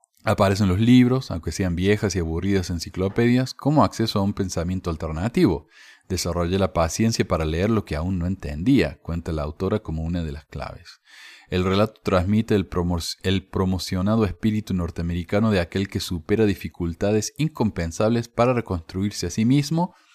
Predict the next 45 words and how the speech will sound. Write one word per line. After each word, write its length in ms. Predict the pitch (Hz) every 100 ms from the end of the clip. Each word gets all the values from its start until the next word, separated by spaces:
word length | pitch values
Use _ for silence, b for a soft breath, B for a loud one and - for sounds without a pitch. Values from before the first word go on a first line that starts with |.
| b -
y 100 | 107
tal 160 | 107
vez 200 | 107 117
allí 240 | 107 98 117
se 140 | -
encuentre 420 | 95 - 104 104
una 160 | 98 101
de 80 | 92
las 180 | 87 82
razones 460 | 82 - 104 90
de 60 | 82
su 200 | - 90
éxito 380 | 92 101 87 95
de 80 | 139
ventas. 540 | - 90 - - - B B B B B
Eh, 280 | 76 95 92
claro, 240 | 120 127 95
es 100 | -
una 100 | 90
inspiración, 640 | 80 85 78 87 - 131
el 80 | 85
sueño 320 | - 92 107
americano 560 | 80 73 69 - 131 90
que 60 | 76
le 80 |
dicen. 400 | 90 107 - - _ _ B B B B
El 140 | - 95
libro 240 | 110 120
también 240 | 104 101 104
fue 140 | 101
recomendado 440 | 101 95 90 95
por 140 | 87 82
Michelle 300 | 87 101 92
Obama, 420 | 92 104 117 127 -
bueno, 180 | 82
y 40 | 73
por 280 | - - _ _ _
Barack 240 | - 69 76
Obama 280 | 73 76 78
también, 320 | 80 87 - B B B -
y 100 | 101
Ellen 220 | 113 107
DeGeneres, 600 | 98 110 104 95 101 -
entre 320 | 90 82 85
otras. 520 | 73 - - - -